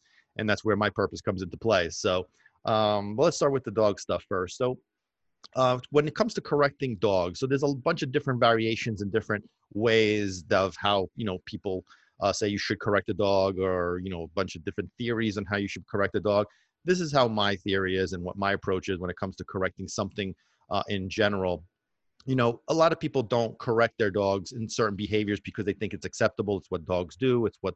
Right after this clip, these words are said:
you want, you want them to do. So you let them, that go. But unfortunately, sometimes those behaviors tend to become, uh, more, more obsessive, more disruptive. And then all of a sudden people get aggravated, and then now you wanna deal with it. Okay, so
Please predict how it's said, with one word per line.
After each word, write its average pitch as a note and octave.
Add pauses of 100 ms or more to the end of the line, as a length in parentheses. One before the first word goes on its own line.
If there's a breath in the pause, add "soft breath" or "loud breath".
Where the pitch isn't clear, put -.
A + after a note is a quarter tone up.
(100)
you F#2+
want, F#2
you F2+
want G#2+
them A2
to A2
do. A2 (320 soft breath)
So -
you A2+
let A2 (100)
them, G2+ (100)
that F#2
go. G2
But A2
unfortunately, A2+ (400)
sometimes C3
those A2+
behaviors G#2+
tend G#2
to G#2
become, G2+ (300 soft breath)
uh, F#2+
more, G2
more G2
obsessive, G#2+ (100)
more F#2+
disruptive. G#2+ (400)
And A#2+
then A#2+
all A2+
of A2
a G#2+
sudden G#2
people G2
get F#2+
aggravated, F#2
and F2+
then F#2
now G2+
you G2
wanna F2+
deal F2
with D2+
it. -
Okay, F2+
so C3